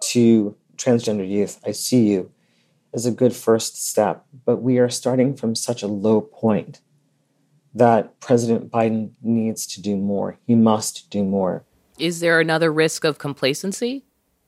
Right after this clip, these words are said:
Speaker 2: I mean, many people have argued that that happened for other kinds of progressive issues under Obama.
Speaker 1: I would say yes, one hundred percent. I don't think, however, that complacency is an option during the Biden administration.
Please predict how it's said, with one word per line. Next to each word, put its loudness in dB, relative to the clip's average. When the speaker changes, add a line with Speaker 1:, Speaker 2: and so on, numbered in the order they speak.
Speaker 2:
I -4
mean, -2
many 0
people -4
have 0
argued -2
that -2
that 2
happened -6
for -2
other 0
kinds -6
of -4
progressive -4
issues -6
under -2
Obama. 0
Speaker 1:
I 2
would 4
say 2
yes, 2
one 2
hundred -2
percent. -2
I 2
don't 2
think, 2
however, 0
that -2
complacency 0
is -10
an -4
option -6
during 4
the 0
Biden -2
administration. -6